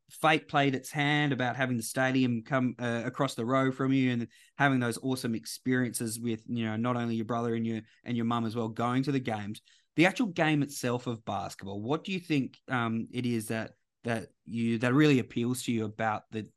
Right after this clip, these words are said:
the, the game itself? Because it's all of the things for this, you know, perfect storm of events to happen and go, "Well, there's a basketball stadium here, we're going to the games," but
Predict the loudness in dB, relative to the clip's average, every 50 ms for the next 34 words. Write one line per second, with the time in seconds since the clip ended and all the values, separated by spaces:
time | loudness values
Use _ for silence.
0 | _ _ -10 -8 -6 -6 -2 0 2 2 2 2 0 -2 -4 -6 -6 -6 -6 -4
1 | -2 -2 -4 -4 -8 -18 -20 -14 _ 2 2 4 4 4 4 4 4 2 2 2
2 | 0 0 0 0 0 0 0 0 0 0 -4 -12 _ _ 0 2 2 2 2 0
3 | -2 -2 0 2 2 2 2 0 -2 0 2 2 4 2 2 2 0 0 0 -2
4 | -2 -4 -8 -10 -10 -6 -2 0 2 2 2 0 -4 -4 -2 -2 -2 -2 -2 -2
5 | -2 -2 -4 -6 _ _ _ -6 -6 -4 -2 -2 0 -2 -2 -2 -6 -8 -8 -6
6 | -6 -6 -4 -6 -6 -4 -4 -4 -4 -6 -6 -6 -4 -4 -4 -4 -4 -6 -8 -8
7 | -6 -6 -6 -4 -6 -6 -8 -8 -8 -6 -8 -8 -8